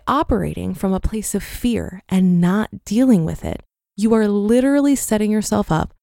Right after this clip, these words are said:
to have to endure the same or similar hardships over and over again until you finally choose to deal with it.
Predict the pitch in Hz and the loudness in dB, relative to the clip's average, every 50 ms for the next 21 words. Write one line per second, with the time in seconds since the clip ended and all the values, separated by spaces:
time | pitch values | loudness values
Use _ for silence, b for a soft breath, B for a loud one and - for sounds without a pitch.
0 | _ - 202 185 165 190 190 190 - - 214 214 208 202 202 190 196 202 196 185 | _ -4 -4 -2 0 -2 -2 -2 -2 -2 -2 0 0 0 0 0 0 0 0 0
1 | 175 170 165 165 170 190 185 - - - - 240 233 202 165 156 151 160 - - | -2 -2 -4 -4 -4 -4 -4 -4 -6 -4 -2 0 0 2 0 0 -2 -6 -4 0
2 | - 233 269 294 302 285 - - - - 294 294 277 254 247 247 240 214 - 220 | 2 2 2 2 0 -2 -4 -4 -2 0 0 0 0 0 0 0 0 -2 -2 -2
3 | 233 247 220 - - - - - - - - _ _ _ _ _ _ _ - 190 | -2 -2 -4 -6 -6 -8 -8 -8 -10 -12 -12 _ _ _ _ _ _ _ 2 4
4 | 202 226 226 226 247 254 254 254 - - 240 233 - - 208 226 240 208 196 175 | 4 4 2 2 2 2 2 0 2 2 0 2 2 4 4 4 4 4 2 0
5 | 165 165 - 160 76 - - - _ _ _ _ _ - 185 - - 190 180 170 | 0 -2 -2 -4 -4 -4 -6 -8 _ _ _ _ _ -2 -2 0 0 0 0 0
6 | 165 - - - - 185 185 202 208 214 214 220 220 208 - - - 185 185 - | -2 -6 -8 -6 -4 0 2 2 4 4 4 4 2 2 0 0 0 0 0 -2
7 | - - - 165 160 160 - - - - - - | -6 -4 0 2 2 2 2 0 -2 -4 -6 -6